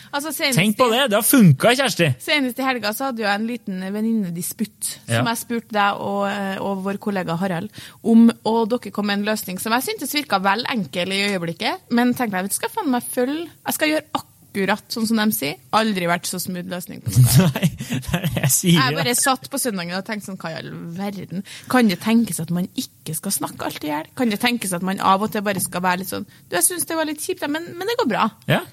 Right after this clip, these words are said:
Speaker 2: Er ikke det
Speaker 1: Vi finner
Speaker 2: det
Speaker 1: på noe hyggelig
Speaker 2: enkle?
Speaker 1: sammen, og så ordner det seg her.
Speaker 2: Det enkle er ofte det beste, Kjersti. Det er det jeg prøver
Speaker 1: Ja,
Speaker 2: å si.
Speaker 1: men det var jo en venninne, jeg vil ikke si det var en krangel engang, jeg, og uoverensstemmelse.
Speaker 2: Men fortsatt at, eh, med en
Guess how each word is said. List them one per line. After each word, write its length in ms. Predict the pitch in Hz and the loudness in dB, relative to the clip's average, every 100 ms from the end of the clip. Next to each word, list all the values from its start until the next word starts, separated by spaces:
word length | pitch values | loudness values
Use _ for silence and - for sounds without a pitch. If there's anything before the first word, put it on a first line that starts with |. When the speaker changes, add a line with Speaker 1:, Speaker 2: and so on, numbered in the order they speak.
| _ _ _ - | _ _ _ -2
Speaker 2:
Er 80 | 143 | 0
ikke 140 | 165 | 4
det 260 | 170 170 - | 4 4 0
Speaker 1:
Vi 100 | 359 | -2
finner 200 | 214 - | 0 2
Speaker 2:
det 20 | |
Speaker 1:
på 80 | 220 | 6
noe 160 | 165 | 6
hyggelig 240 | 123 226 220 | 6 2 4
Speaker 2:
enkle? 140 | 208 | 4
Speaker 1:
sammen, 220 | 285 226 | 4 0
og 80 | 233 | -4
så 120 | 269 269 | -2 -2
ordner 160 | 254 175 | -2 -2
det 60 | |
seg 180 | 160 208 | -4 -4
her. 120 | 165 - - | -6 -12 -12
Speaker 2:
Det 120 | - 127 | -8 0
enkle 300 | 139 95 113 | 2 2 -2
er 40 | |
ofte 220 | 120 - | -2 -2
det 60 | 101 | -2
beste, 260 | 107 - 95 | 0 0 -2
Kjersti. 240 | 87 - - _ _ _ _ - | -4 -6 -18 _ _ _ _ -6
Det 80 | 110 | -2
er 40 | |
det 80 | 104 | 2
jeg 140 | 101 | 0
prøver 100 | 160 | 2
Speaker 1:
Ja, 80 | 254 | 2
Speaker 2:
å 100 | 269 | 2
si. 140 | 277 - | 0 -4
Speaker 1:
men 100 | 277 | -2
det 120 | 277 | 0
var 100 | 302 | 2
jo 60 | 285 | 2
en 140 | 262 254 | 0 0
venninne, 500 | 269 277 277 254 202 185 180 180 180 180 | 0 0 0 -2 -2 -4 -6 -8 -6 -6
jeg 80 | |
vil 80 | 202 175 | -6 -6
ikke 40 | |
si 100 | - | -6
det 80 | 202 | -2
var 80 | 202 | -2
en 60 | 208 | -2
krangel 320 | 202 175 165 | -2 -4 -6
engang, 180 | 185 208 | -2 0
jeg, 180 | 202 202 - | 0 -2 -2
og 180 | 233 - | 0 2
uoverensstemmelse. 920 | 247 190 170 165 180 180 175 185 214 _ _ _ _ _ _ | 4 4 0 -4 -4 -8 -4 -4 -4 _ _ _ _ _ _
Speaker 2:
Men 320 | - 139 151 123 | 2 4 4 2
fortsatt 380 | 127 - 139 139 | 2 2 2 0
at, 200 | 123 151 | 0 0
eh, 580 | 131 131 127 127 127 131 | 2 2 2 2 -2 -4
med 220 | 131 | -2
en 40 | 127 | 2